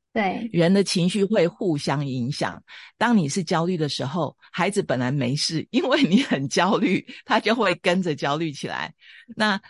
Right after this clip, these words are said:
Speaker 2: 我自己在焦虑的时候，我以前在没有学习之前，我就是跟，呃，大家都一样，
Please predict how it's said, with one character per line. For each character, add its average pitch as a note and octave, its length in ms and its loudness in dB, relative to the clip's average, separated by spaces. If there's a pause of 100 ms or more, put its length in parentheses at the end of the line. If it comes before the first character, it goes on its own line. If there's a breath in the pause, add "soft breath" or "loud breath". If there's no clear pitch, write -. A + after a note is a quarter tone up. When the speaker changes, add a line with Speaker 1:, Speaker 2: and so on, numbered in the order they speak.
Speaker 2:
我 D3+ 140 0
自 D#3 160 -4
己 E3 140 0
在 F3+ 140 2
焦 D#3 180 2
虑 E3 140 2
的 C#3 100 0
时 A#2+ 160 -8
候， D3+ 240 -2
我 E3 100 4
以 F#3+ 60 0
前 D#3 180 -4
在 D3+ 300 -2
没 D3 120 -4
有 D3 120 -4
学 B2+ 180 -6
习 C3+ 140 -8
之 C#3 180 -6
前， - 220 -2 (180 loud breath)
我 D3+ 160 4
就 F3+ 200 2
是 F3+ 200 2
跟， C#3+ 420 0
呃， B2+ 180 0
大 D#3+ 180 -2
家 C3+ 140 -2
都 C3 200 -2
一 A2+ 160 -4
样， A#2 160 -2